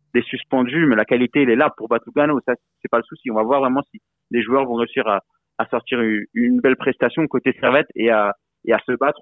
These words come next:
aussi, je pense, pour, euh, pour sauver la, la peau de, de leur entraîneur qui, quand même, leur a beaucoup apporté au cours des dernières saisons.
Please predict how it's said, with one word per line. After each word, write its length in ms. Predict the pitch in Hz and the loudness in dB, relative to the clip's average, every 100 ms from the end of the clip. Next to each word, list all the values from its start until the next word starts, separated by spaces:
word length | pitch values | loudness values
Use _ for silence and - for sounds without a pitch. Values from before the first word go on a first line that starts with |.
| - | -2
aussi, 380 | 156 - 165 156 | -2 -2 -4 -2
je 60 | 131 | 0
pense, 240 | 143 156 _ | 0 -4 _
pour, 220 | 113 107 | -6 0
euh, 120 | 101 98 _ _ _ _ _ | 0 0 _ _ _ _ _
pour 140 | 120 | -10
sauver 260 | - 131 143 | -2 2 4
la, 260 | 131 113 110 | 4 4 4
la 140 | 110 | 0
peau 240 | - 139 | -2 -6
de, 340 | 127 110 104 104 | -4 -4 -4 -4
de 60 | 117 | -2
leur 100 | 113 | -2
entraîneur 320 | 117 131 143 | -2 -2 -4
qui, 120 | - - | -4 -6
quand 120 | 120 | -4
même, 220 | 131 120 | -2 -2
leur 140 | 104 | -2
a 40 | 101 | -2
beaucoup 280 | 107 - 117 | -4 -2 -2
apporté 340 | 110 - 127 | -2 -6 -6
au 80 | 117 | -6
cours 160 | - | -6
des 80 | 107 | -4
dernières 260 | 104 107 104 | -2 -2 -4
saisons. 160 | 127 | -6